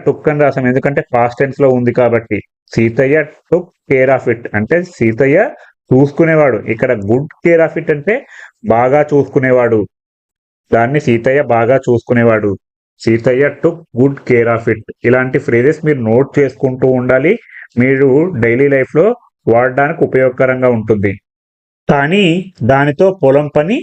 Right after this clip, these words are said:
చేయించేవాడు. He used it to do farm work లేదా he made it work in the fields. He used it. He అంటే సీతయ్య, used it అంటే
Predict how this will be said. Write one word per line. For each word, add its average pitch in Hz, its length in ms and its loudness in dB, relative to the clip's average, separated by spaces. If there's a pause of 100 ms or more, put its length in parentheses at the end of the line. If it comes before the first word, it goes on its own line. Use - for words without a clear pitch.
(280)
చేయించేవాడు. 131 840 2 (760)
He 185 120 4 (240)
used 185 340 2
it 165 120 -4 (500)
to 151 80 4 (120)
do 160 80 4 (420)
farm 135 240 0 (100)
work 127 180 -2 (520)
లేదా 147 260 4 (240)
he 147 100 0 (160)
made 127 240 2
it 190 100 -6 (120)
work 180 220 0 (240)
in 147 100 2
the 135 120 2
fields. 117 360 0 (1400)
He 160 160 4 (280)
used 165 360 2
it. 160 100 -16 (360)
He 139 100 4 (160)
అంటే 143 200 -2 (460)
సీతయ్య, 131 400 0 (300)
used 151 380 2
it 123 100 -12 (300)
అంటే 117 180 2